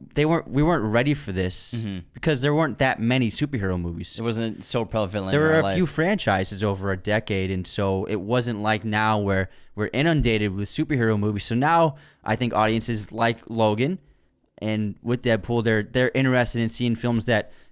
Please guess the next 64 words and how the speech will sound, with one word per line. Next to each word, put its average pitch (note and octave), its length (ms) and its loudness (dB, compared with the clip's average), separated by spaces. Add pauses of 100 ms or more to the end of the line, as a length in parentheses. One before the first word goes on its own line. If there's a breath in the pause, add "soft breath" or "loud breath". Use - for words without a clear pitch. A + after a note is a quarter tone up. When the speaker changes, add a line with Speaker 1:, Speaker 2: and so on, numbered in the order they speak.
Speaker 1:
kind A#2+ 280 0
of G#2 220 -2 (360)
change B2+ 420 0
the A#2+ 100 2
way A2+ 140 2
you A2 100 2
tell B2 240 0
the A#2 80 -2
story A#2 380 0
of F#2+ 80 -2
a - 20 -10
superhero F2+ 480 -2
movie. E2+ 360 -4 (120)
Speaker 2:
Yeah. G#2+ 320 -2
Speaker 1:
And A2 100 -2
so B2+ 200 2
if A#2 80 -2
th-, C3 120 0
if B2 140 -2
this C#3 160 0
movie C3 220 2
had A#2 120 0
come A2+ 200 0
out G#2 240 2
around G2+ 420 2
now, F#2+ 280 2
I G#2 60 2
think G#2+ 220 -2
it G#2+ 40 4
would G2 160 2
have F#2 140 -6
found G2+ 220 0
a G2 60 -2
lot G2 220 0
more G2 260 0
success. - 420 -8
But A2+ 140 0
I A#2 80 4
think B2 220 -4
audiences, A#2+ 520 0 (320 soft breath)
they B2+ 100 2
weren't D#3+ 200 2
ready G#2+ 360 0
for G#2+ 240 -2
this F#2+ 240 0
kind F#2 200 -2
of F2+ 60 -6
story F#2+ 360 -2
yet. F2 200 -4 (160)
Speaker 2:
Yeah, F3+ 280 0
I C#3 100 2
agree D3+ 280 0
with C#3+ 120 -2
you B2+ 100 -2
because, B2 300 -2
I C#3 60 0
mean, C3+ 320 -2 (280)
it's, C#3 380 -6
it's - 260 -4 (180)
great B2 220 -2
that B2 100 -2
you A2+ 60 0
say A#2+ 220 -2
that A2 160 0